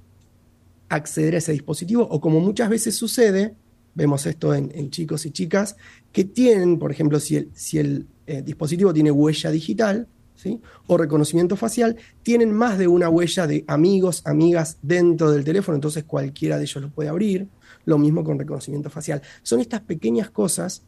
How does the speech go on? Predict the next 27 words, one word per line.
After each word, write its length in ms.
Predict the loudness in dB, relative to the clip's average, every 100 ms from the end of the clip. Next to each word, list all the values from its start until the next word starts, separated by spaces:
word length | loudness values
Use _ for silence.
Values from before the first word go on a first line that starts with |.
| -4
en 120 | -2
las 100 | -2
cuales 300 | 0 2 2
nos 120 | 0
damos 240 | 0 -2
cuenta 320 | 0 0 0 0
que 120 | 0
la 120 | 0
ciberseguridad 1000 | 0 0 2 0 0 2 4 4 2 -2 _ -20 -20 _
es 300 | -2 -2 -2 -6
algo 520 | -2 2 2 2 0 -8 -20 _ -2
a 100 | 0
lo 100 | 0
que 100 | 0
tenemos 320 | 0 0 0
que 260 | 0 -2 -2
primero 300 | 0 2 2
abrazar 560 | 2 -2 -2 0 -2 -6 -16 -4
y 100 | -2
después 480 | 0 0 -2 -2 -6
ir 200 | 0 2
madurando 840 | 4 2 2 2 2 2 2 4 4
o 100 | 2
evolucionando 720 | 0 -2 -4 -2 2 2 0
como 220 | -2 -2
ciudadanos 500 | -6 -8 -8 -8 -10
digitales. 580 | -14 -16 -18 -18 -20